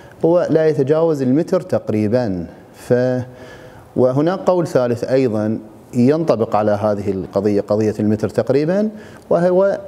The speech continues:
أنه هذه الصورة، أنه مقدار الإنسان وهو ساجد أو جسد الإنسان وهو ساجد، هذه المسافة التي يأخذها في هذا الحيز أيضا لا تتجاوز المتر تقريبا. على هذا الأساس سيصبح عندنا كلام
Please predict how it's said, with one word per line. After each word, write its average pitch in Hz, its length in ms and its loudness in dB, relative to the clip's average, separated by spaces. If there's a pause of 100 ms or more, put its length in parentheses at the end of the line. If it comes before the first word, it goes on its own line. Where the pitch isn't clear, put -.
(120)
أنه 135 320 2
هذه 143 260 2
الصورة، 107 380 -2 (120)
أنه 131 260 2
مقدار 135 580 0 (360)
الإنسان 123 640 0 (160)
وهو 120 320 2
ساجد 113 420 -2
أو 120 140 2
جسد 123 300 0
الإنسان 107 440 -2
وهو 107 200 0
ساجد، 160 540 0 (440)
هذه 147 280 2
المسافة 113 640 -2
التي 104 420 -2 (540)
يأخذها 113 540 0 (220)
في 104 180 -2
هذا 104 200 0
الحيز 160 640 0
أيضا 160 260 0
لا 135 140 0
تتجاوز 131 600 -2
المتر 160 480 0 (720)
تقريبا. 92 540 0
على 175 160 2
هذا 127 400 -2
الأساس 123 640 -4
سيصبح 131 400 0
عندنا 120 320 2
كلام 175 400 -2